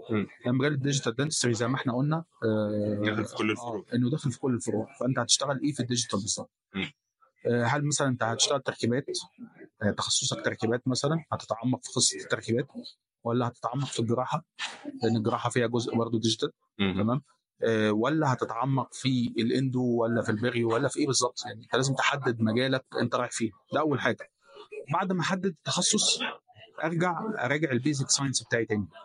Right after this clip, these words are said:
Speaker 1: مهم.
Speaker 2: ولو حتى كتب اللي انا كنت واخدها في الجامعه والملازم اللي انا واخدها، بس اقرا بمزاج بقى، بدون ضغط امتحانات وبدون الكلام الفاضي ده،
Speaker 1: تمام.
Speaker 2: تمام؟ هقراها بتمعن، ب-، بتعمق شديد وبتركيز، بحيث ان انا الم البيزك نوليدج.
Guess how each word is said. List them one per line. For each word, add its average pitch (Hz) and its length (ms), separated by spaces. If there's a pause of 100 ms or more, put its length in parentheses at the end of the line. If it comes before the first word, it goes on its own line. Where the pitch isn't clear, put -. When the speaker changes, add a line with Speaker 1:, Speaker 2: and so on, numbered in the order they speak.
(160)
Speaker 1:
مهم. 95 280 (540)
Speaker 2:
ولو 139 180
حتى 165 260
كتب 160 280
اللي 135 120
انا 151 120
كنت - 160
واخدها 131 260
في - 80
الجامعه 110 320
والملازم 113 460
اللي 113 100
انا 120 100
واخدها، 113 200
بس 117 140
اقرا 151 220
بمزاج 127 360 (100)
بقى، 127 200
بدون 151 140
ضغط 139 200
امتحانات 120 500
وبدون 123 280
الكلام 120 260
الفاضي 113 320
ده، - 100 (240)
Speaker 1:
تمام. 92 160
Speaker 2:
تمام؟ 135 240
هقراها 156 520
بتمعن، 135 600 (240)
ب-، 117 220
بتعمق 143 400
شديد 135 360 (920)
وبتركيز، 147 680
بحيث 160 320
ان 143 140
انا 170 260 (580)
الم 175 340
البيزك 151 400
نوليدج. 160 280